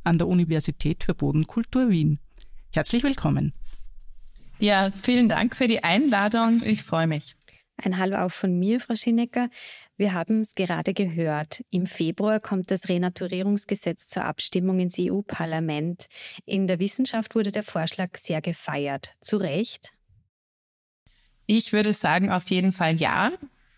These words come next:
Speaker 2: Ich sehe im Renaturierungsgesetz, das kurz auch N R L oder Nature Restoration Law ge-, genannt wird, eine historische Einigung und eben auch eine große Chance.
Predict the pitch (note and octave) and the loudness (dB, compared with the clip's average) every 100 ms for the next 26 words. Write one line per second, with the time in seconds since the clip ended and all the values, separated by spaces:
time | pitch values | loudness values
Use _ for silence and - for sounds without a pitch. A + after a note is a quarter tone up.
0 | - A3 G#3+ - G#3 G3+ G3 G3 F#3+ F#3+ | -2 0 0 0 2 2 2 2 2 2
1 | F#3+ F#3 F#3 F#3 F#3+ G3 G3 G#3 G#3 - | 2 4 4 2 2 2 2 2 2 0
2 | F#3+ - F3+ F3 - - F#3 E3+ - A3 | 0 0 -2 -2 -12 -4 -2 -2 0 0
3 | G#3+ - E3+ - F#3 F#3 F#3 F3 E3 - | 0 0 -2 0 2 2 4 0 0 -2
4 | F3+ A3 A#3+ F3+ F3+ F3 E3+ - E3+ D#3+ | 2 2 2 2 2 2 2 0 0 0
5 | - E3 E3+ A#3 A3+ G#3 F#3+ G3 F#3 - | 0 0 2 2 2 2 2 0 -2 -6
6 | - F#3+ F3 E3 F#3 G3 F#3+ F#3+ - - | -2 2 2 2 2 2 0 0 -8 -20
7 | _ - F3 F3 F3 - D3 E3+ F3+ E3+ | _ -2 4 4 2 0 0 0 0 -2
8 | - C#3+ F#3 B3 - A#3 A#3+ - - _ | 0 2 4 2 2 2 2 0 -20 _
9 | - F#3 F3 F#3+ - F3 F#3+ F#3 E3+ - | 0 2 4 4 2 0 2 2 2 -2
10 | F3 G3+ G3+ - C#3 D#3+ A3+ - B3 | -2 0 0 0 0 4 2 2 0